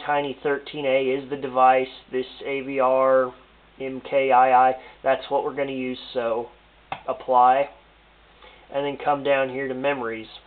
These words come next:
Now I have a bunch of code in here,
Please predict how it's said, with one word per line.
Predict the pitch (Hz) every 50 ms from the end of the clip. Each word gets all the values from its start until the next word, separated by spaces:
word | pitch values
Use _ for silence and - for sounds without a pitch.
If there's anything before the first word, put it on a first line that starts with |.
| _ _ _ _ _ _ _ _ _ _ _ _ _ _ _ _ _ _ _ - -
Now | 147 143 147
I | 160 175
have | 170 151
a | 139
bunch | 135 123 - - 147 156 160 151 - -
of | 139 - -
code | - 147 147 151 151 151 147
in | 143 147 147 143
here, | 143 151 151 151 156 151 151